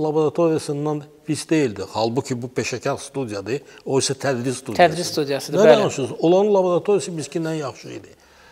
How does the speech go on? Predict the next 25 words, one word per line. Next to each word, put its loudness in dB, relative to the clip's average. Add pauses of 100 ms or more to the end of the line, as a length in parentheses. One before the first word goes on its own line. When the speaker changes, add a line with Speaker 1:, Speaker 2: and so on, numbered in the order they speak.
(380)
Speaker 1:
Amma 0
burada -6
heç -6
nə -10
yox -14
idi, -20
heç -4
nə -4
yox -4
idi -4
və -6
məndə -6
maraq -10
etdi. -20 (680)
Məndə -4
maraq -6
etdi, -16
mən -10
gördüm -8
ki, -12
yox, -12
e, -14 (680)
e, -14 (120)
belə, 0 (260)
e, -8